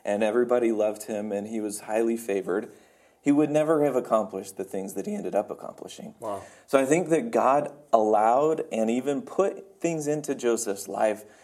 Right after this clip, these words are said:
Speaker 1: that caused this trouble for him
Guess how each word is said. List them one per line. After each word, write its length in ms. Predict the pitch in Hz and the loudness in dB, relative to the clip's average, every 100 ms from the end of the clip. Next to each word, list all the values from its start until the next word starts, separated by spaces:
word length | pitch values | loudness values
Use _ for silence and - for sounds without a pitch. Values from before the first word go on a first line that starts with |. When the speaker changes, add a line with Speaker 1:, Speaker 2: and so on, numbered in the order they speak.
| - - | -20 -8
Speaker 1:
that 400 | 123 135 127 - | 0 2 2 -4
caused 760 | - - 139 151 143 - - - | -10 -4 0 2 0 -6 -14 -6
this 220 | 117 - | -6 -6
trouble 480 | - 107 104 101 95 | -8 -2 0 0 -2
for 360 | - 98 95 - | -4 0 0 0
him 340 | 90 90 | -6 -8